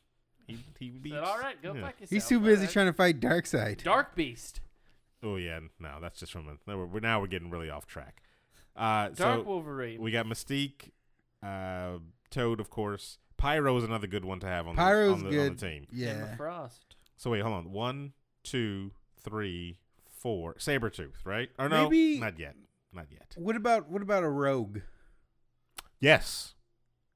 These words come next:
Speaker 1: Yes.
Speaker 3: Because then
Speaker 1: Yes.
Speaker 3: you, 'cause she started off in the Brotherhood.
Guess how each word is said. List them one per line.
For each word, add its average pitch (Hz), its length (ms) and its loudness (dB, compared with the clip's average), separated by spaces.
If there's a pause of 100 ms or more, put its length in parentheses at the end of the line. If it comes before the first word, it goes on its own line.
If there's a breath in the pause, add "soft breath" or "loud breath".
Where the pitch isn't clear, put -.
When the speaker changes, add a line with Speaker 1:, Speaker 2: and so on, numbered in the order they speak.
(120)
Speaker 1:
Yes. 117 640 2
Speaker 3:
Because 147 760 0 (380)
then 196 360 0
Speaker 1:
Yes. 196 40 -2
Speaker 3:
you, 185 640 -2
'cause - 140 -12
she - 100 -12
started 208 300 2
off 220 220 6
in 185 60 -6
the 170 60 0
Brotherhood. 143 520 2